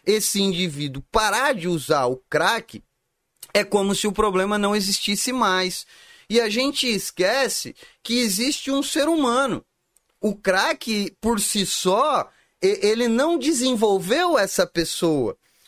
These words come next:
O crack, por si só, não estabeleceu padrões de comportamento na vida dessa pessoa.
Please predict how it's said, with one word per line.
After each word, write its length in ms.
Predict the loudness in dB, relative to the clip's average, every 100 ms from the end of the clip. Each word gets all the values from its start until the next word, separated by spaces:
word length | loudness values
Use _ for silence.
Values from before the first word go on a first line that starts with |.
| _
O 140 | -2
crack, 560 | 0 2 2 0 0 -4
por 240 | -2 -2
si 220 | -2 -6
só, 520 | -6 -2 2 2 2 -2 -10 _
não 260 | 0 2 2
estabeleceu 840 | 0 0 2 2 2 0 0 -2
padrões 640 | 0 0 2 0 2 0
de 120 | -2
comportamento 1000 | -2 -2 0 0 2 0 0 0 -2 -6
na 160 | -2 -2
vida 340 | 0 -2 0
dessa 300 | 0 0 -2
pessoa. 640 | -6 -6 -8 0 0 2 -2